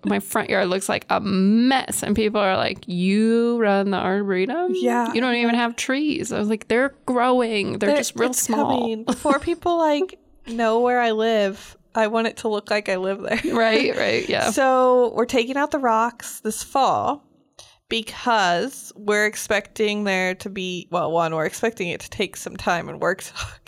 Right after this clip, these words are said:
Speaker 2: get rid of
Speaker 1: Yeah.
Speaker 2: all those rocks.
Speaker 1: Oh my gosh,
Speaker 2: Um,
Speaker 1: take care of your back.
Speaker 2: Yeah, well, I don't, I think I will, like, be mostly observing
Speaker 1: Oh,
Speaker 2: this.
Speaker 1: okay.
Speaker 2: I,
Speaker 1: Well,
Speaker 2: my,
Speaker 1: sure.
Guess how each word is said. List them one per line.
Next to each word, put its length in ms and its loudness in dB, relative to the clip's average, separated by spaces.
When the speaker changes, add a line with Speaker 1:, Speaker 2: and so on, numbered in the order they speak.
Speaker 2:
get 220 2
rid 120 4
of 60 0
Speaker 1:
Yeah. 80 2
Speaker 2:
all 100 2
those 180 -2
rocks. 320 -4
Speaker 1:
Oh 120 0
my 180 0
gosh, 260 2
Speaker 2:
Um, 160 -2
Speaker 1:
take 180 -2
care 160 0
of 60 2
your 100 0
back. 520 -4
Speaker 2:
Yeah, 560 -2
well, 440 2
I 160 -2
don't, 260 -4
I 120 -4
think 260 -6
I 120 2
will, 240 0
like, 420 -6
be 200 -4
mostly 800 -4
observing 720 -8
Speaker 1:
Oh, 360 2
Speaker 2:
this. 60 -4
Speaker 1:
okay. 280 -4
Speaker 2:
I, 480 4
Speaker 1:
Well, 80 -16
Speaker 2:
my, 360 0
Speaker 1:
sure. 220 -4